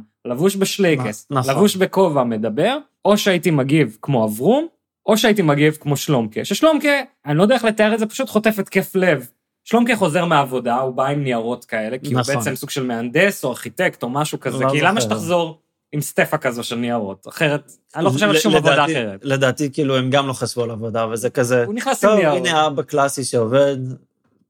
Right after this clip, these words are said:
Speaker 2: קח דפים כשאתה
Speaker 1: נכון,
Speaker 2: נכנס
Speaker 1: נכון,
Speaker 2: הביתה",
Speaker 1: נכון.
Speaker 2: כזה, "קח מהר",
Speaker 1: נכנס,
Speaker 2: ו-
Speaker 1: זורק את זה איפה שצריך, וישר
Speaker 2: כן.
Speaker 1: הולך למקרר, פותח את המקרר,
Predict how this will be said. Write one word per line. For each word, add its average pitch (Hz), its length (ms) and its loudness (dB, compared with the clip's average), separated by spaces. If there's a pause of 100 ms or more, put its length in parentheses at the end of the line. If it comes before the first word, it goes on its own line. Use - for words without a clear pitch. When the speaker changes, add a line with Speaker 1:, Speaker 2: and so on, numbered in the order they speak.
(120)
Speaker 2:
קח 131 220 0
דפים 120 500 -2
כשאתה - 200 -6
Speaker 1:
נכון, 180 320 2
Speaker 2:
נכנס 139 180 2
Speaker 1:
נכון, 131 160 4
Speaker 2:
הביתה", 127 220 2
Speaker 1:
נכון. 127 160 -2
Speaker 2:
כזה, 120 220 -2
"קח - 120 -6
מהר", 233 260 0
Speaker 1:
נכנס, 240 140 -2
Speaker 2:
ו- - 40 -6
Speaker 1:
זורק 156 300 0
את 160 120 0
זה 156 100 -2
איפה 151 160 -4
שצריך, 196 500 -4
וישר 135 140 0
Speaker 2:
כן. 175 60 2
Speaker 1:
הולך 151 280 2
למקרר, 147 680 0
פותח 180 380 2
את 175 120 0
המקרר, 156 680 2